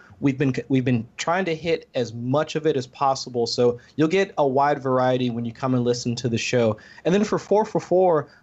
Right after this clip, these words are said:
uh, my main focus has, uh, generally been weather impacts. That's kind of how I got into writing fantasy football, and that's why you see at the end of my Twitter handle,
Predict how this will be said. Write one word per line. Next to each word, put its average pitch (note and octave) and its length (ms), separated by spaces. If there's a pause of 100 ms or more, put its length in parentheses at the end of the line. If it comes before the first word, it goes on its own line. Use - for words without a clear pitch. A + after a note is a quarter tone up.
(120)
uh, C3 340 (300)
my D#3+ 440
main F3 420
focus F3+ 540
has, C#3+ 220 (180)
uh, C3 80
generally D3 480
been B2+ 320
weather A#2+ 260
impacts. D#3+ 600 (260)
That's C3 160
kind C#3+ 160
of C3+ 120
how C3 540 (140)
I C3+ 180
got C3+ 280
into C3+ 720
writing B2+ 400
fantasy B2+ 400
football, D3+ 500
and B2 180
that's A2+ 200
why B2 160
you A#2+ 160
see B2+ 200
at A#2+ 120
the A#2+ 180
end B2 180
of A#2 160
my A2+ 280
Twitter F3+ 300
handle, C3+ 360